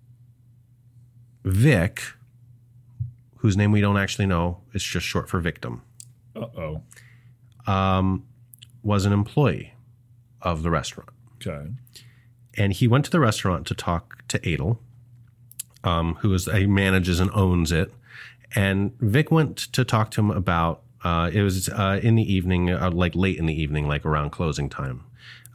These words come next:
Speaker 1: Uh, went to just talk to Adel about the fact that he had not been paid for ninety-four hours of work that he had done.
Speaker 2: Not a small amount of unpaid work.
Speaker 1: Um, eh, he's saying he was supposed to be paid nine dollars per hour.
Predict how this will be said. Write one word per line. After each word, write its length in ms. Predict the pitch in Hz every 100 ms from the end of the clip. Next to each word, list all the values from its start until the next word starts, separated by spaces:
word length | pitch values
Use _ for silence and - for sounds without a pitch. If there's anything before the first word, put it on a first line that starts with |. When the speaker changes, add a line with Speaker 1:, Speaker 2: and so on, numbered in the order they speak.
| -
Speaker 1:
Uh, 520 | 101 90 87 85 85 - - - -
went 260 | 101 113 113
to 200 | - 139
just 300 | 131 123 120
talk 200 | - 107
to 60 | - 98
Adel 160 | 87 87
about 260 | 82 82
the 60 | -
fact 240 | - 82
that 100 | -
he 60 | 82
had 220 | 78 85
not 240 | 85 80 -
been 240 | 98 95
paid 300 | 90 80 71
for 260 | - 78 73
ninety-four 580 | 78 80 80 - 85
hours 320 | 73 71 73 80
of 100 | 82
work 220 | 123 -
that 140 | 76
he 100 | 73
had 140 | 65 69
done. 180 | 58 - - _ - _ _ - - - -
Speaker 2:
Not 280 | 113 117 151
a 60 |
small 400 | 147 143 139 151
amount 320 | 139 131 139 87
of 120 | 80
unpaid 400 | 95 104 110 107
work. 340 | 107 90 - - - 104
Speaker 1:
Um, 640 | 101 92 90 90 90 85 - - _ - - - _ _ _ _ _ - - - -
eh, 460 | 80 80 85 87
he's 240 | 95 104 95
saying 640 | - 101 98 95 92 92
he 400 | 90 - 95 92
was 180 | 90 87
supposed 320 | 98 98 95
to 60 | 98
be 80 | 92
paid 260 | 92 87
nine 280 | 87 87 95
dollars 380 | 90 82 85 82
per 160 | -
hour. 440 | 76 71 67 73